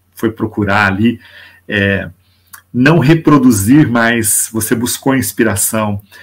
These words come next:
em inúmeras imagens, fotografias, enfim, croquis,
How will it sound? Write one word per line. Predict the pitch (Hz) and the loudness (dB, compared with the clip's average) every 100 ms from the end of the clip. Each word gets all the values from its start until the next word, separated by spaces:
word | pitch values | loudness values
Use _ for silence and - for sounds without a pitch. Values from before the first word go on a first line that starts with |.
| - _ | -20 _
em | 107 104 101 98 98 113 | -6 -2 -2 -2 -4 -4
inúmeras | 110 135 135 104 101 | -2 0 0 -2 -2
imagens, | 98 113 117 104 - | 0 2 0 -2 -6
fotografias, | 113 113 104 95 - - 117 131 113 101 95 92 92 - - | -6 -4 -4 -4 -6 -4 2 2 2 2 -2 -4 -8 -12 -12
enfim, | 101 - 104 | -12 -10 -10
croquis, | 95 - 101 - - 113 139 117 101 - | -10 -10 -10 -10 -4 2 4 4 0 -6